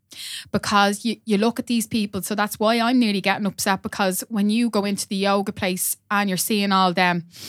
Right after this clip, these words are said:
I was like that for years, seeing, like, my kinesiologist, seeing them going, like, I'm supposed to, you know, be all this healer, I'm supposed to be into this green juice, I'm supposed to be this, I'm supposed to do this.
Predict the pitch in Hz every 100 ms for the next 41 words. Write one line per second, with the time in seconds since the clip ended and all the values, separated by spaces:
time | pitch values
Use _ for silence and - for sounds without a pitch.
0 | - - - 247 254 240 220 220 190 202
1 | 185 208 208 185 - 240 233 214 202 190
2 | 214 185 - 220 214 220 269 311 214 202
3 | - - - - - - - - 226 226
4 | 214 208 208 214 208 - _ - 196 220
5 | - 240 226 - 247 214 - 240 220 214
6 | 202 190 190 208 208 196 185 - - 208
7 | 196 185 196 202 - 226 202 - 208 208
8 | 202 208 175 208 202 208 190 202 180 214
9 | 208 - 233 220 220 - 190 190 208 202
10 | - 214 214 - 202 190 185 - - -
11 | - - -